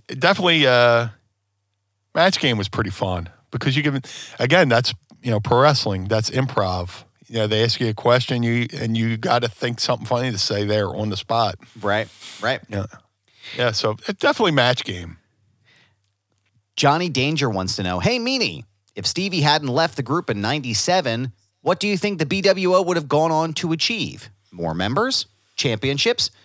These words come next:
Speaker 2: Dueling factions like Hollywood versus Wolfpack?"
Speaker 1: <laughs> That's a great question. Um, I, I,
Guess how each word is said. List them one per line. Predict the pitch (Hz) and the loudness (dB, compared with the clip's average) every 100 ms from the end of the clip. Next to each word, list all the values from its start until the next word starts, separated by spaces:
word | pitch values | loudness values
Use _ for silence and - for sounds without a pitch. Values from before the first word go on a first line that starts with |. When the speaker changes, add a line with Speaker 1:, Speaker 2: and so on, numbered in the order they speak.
| _ _ _ - | _ _ _ -4
Speaker 2:
Dueling | 143 160 165 | 0 2 0
factions | 147 135 175 - 220 214 | 2 4 4 2 0 0
like | 113 95 | 0 0
Hollywood | 127 139 135 139 | 0 0 0 -2
versus | 131 131 135 | -2 -2 -2
Wolfpack?" | 143 190 - 90 62 _ _ _ _ _ _ _ _ _ _ _ | -2 -4 -2 -4 -4 _ _ _ _ _ _ _ _ _ _ _
Speaker 1:
<laughs> | - - | -6 2
That's | 160 - 160 - 160 135 160 135 - 131 - - - - - - - 151 | 2 4 0 0 -4 -2 -2 -2 -4 -8 -8 -18 -14 -10 -10 -12 -12 -8
a | |
great | 139 113 104 | -4 -2 -2
question. | 120 117 - 107 90 - _ _ | -2 -2 -4 -10 -10 -16 _ _
Um, | - 113 110 113 110 104 95 _ _ _ _ _ _ _ _ _ _ _ _ _ _ _ _ - | -4 0 0 0 -4 -8 -12 _ _ _ _ _ _ _ _ _ _ _ _ _ _ _ _ -8
I, | - 151 - | -4 -2 -2
I, | 156 | -4